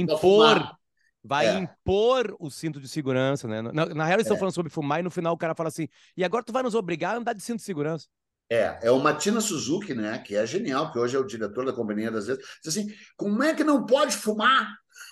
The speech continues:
Speaker 1: Pro Maluf, "Você proibiu fumar!"
Speaker 2: E aí, eu,
Speaker 1: Porra.
Speaker 2: e aí ele fala, o Maluf, "Vocês vão ver no futuro, já tem dados,
Speaker 1: É,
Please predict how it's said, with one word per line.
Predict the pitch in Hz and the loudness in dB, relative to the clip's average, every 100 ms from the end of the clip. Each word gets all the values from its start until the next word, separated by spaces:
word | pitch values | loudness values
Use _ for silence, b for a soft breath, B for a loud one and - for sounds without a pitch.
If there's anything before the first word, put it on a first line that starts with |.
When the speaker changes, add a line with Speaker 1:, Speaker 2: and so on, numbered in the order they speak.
| B | B
Speaker 1:
Pro | - 202 | -2 0
Maluf, | 151 175 190 190 | 2 4 4 2
"Você | 202 240 330 | -2 -2 -4
proibiu | 320 349 320 233 202 392 403 | -6 -2 -2 -2 4 6 6
fumar!" | 403 254 262 320 - - - - 302 - B | 2 -2 2 2 2 -4 -14 -6 -6 -6 B
Speaker 2:
E | 127 | 0
aí, | 147 | 4
eu, | 175 | 6
Speaker 1:
Porra. | 226 160 | 6 6
Speaker 2:
e | 160 | 2
aí | 170 | 2
ele | 185 | 0
fala, | - 190 196 | 0 0 0
o | |
Maluf, | 170 151 | -2 -4
"Vocês | 156 - | -8 -8
vão | 196 | -6
ver | 190 | -4
no | 226 | -6
futuro, | 175 - 180 220 160 98 | -8 -6 -4 -2 -4 -6
já | 101 | -12
tem | - 156 | -10 -10
dados, | 160 147 170 170 | -4 -2 -2 -4
Speaker 1:
É, | 101 180 | -6 -8